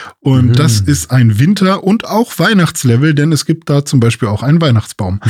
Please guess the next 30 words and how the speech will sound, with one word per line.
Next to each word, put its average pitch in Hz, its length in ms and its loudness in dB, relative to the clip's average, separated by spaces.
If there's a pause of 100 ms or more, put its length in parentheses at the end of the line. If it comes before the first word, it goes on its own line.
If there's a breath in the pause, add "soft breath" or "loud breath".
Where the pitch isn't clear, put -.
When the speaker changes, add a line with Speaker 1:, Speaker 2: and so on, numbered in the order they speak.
(140)
Speaker 2:
<laughs> 123 240 2
Speaker 1:
Und, 131 400 2
ähm, 127 480 2 (140)
ich 156 220 -2
mag 156 420 0
dieses 139 420 0
Level 147 240 2
besonders 135 400 0
gerne, 147 240 2
weil 143 80 2
die 127 100 0
Aufgaben 123 440 0
so 120 120 -2
unterschiedlich 117 540 -2
sind. 131 220 0
Also 123 200 -4
es 123 80 -2
sind 139 120 2
eigentlich 135 300 0
in 123 80 2
jedem 131 280 4
Level, 113 380 2 (120)
ähm, 113 320 -2 (540 loud breath)
gibt 120 160 -4
es 117 100 -2
unterschiedlichste 127 680 0
Aufgaben, 117 540 0
aber 117 180 0
hier, 135 580 2
ähm, 127 360 2